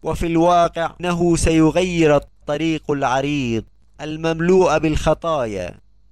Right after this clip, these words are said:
بالطريق الضيق الذي ينتهي حياة أبدية. والأشخاص الذين يمشون بالطريق الضيق ليس عليهم أي حكم وحسبان، لأنه طريق الله.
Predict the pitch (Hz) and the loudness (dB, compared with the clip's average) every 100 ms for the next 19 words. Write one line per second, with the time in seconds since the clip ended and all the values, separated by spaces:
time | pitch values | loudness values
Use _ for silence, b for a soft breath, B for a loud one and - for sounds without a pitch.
0 | _ _ 208 - - 190 214 208 185 151 | _ _ -10 -8 -6 -6 -4 -6 -8 -10
1 | 127 170 165 117 101 - _ _ - 147 | -6 -4 -4 -6 -10 -12 _ _ -14 -8
2 | 151 160 156 156 151 147 175 160 156 - | -4 -2 -2 -2 -2 -4 -8 -12 -12 -18
3 | - 127 143 139 123 117 110 110 107 120 | -12 -8 -4 -2 -4 -6 -10 -10 -10 -14
4 | _ _ _ _ - 151 160 151 147 - | _ _ _ _ -2 -2 0 -2 -2 0
5 | 185 185 - 170 160 160 170 180 175 170 | 2 2 2 2 2 2 2 0 0 0
6 | 165 - 190 185 151 131 - 135 135 135 | 2 4 4 4 2 0 -2 -6 -6 -6
7 | 120 117 - 123 120 107 101 - - 156 | -8 -12 -10 -8 -8 -8 -10 -12 -10 -6
8 | 165 - 151 135 160 175 160 156 156 185 | -6 -2 0 2 2 2 2 0 -2 0
9 | 170 139 123 110 - 101 - 101 - 113 | 2 2 2 -2 -2 -6 -6 -8 -8 -8
10 | 98 85 - _ _ _ _ 78 156 165 | -8 -12 -18 _ _ _ _ -10 -8 -6
11 | 160 151 151 143 131 135 151 143 120 117 | 0 2 4 4 2 2 2 2 0 -4
12 | 110 113 117 104 95 | -2 0 2 2 0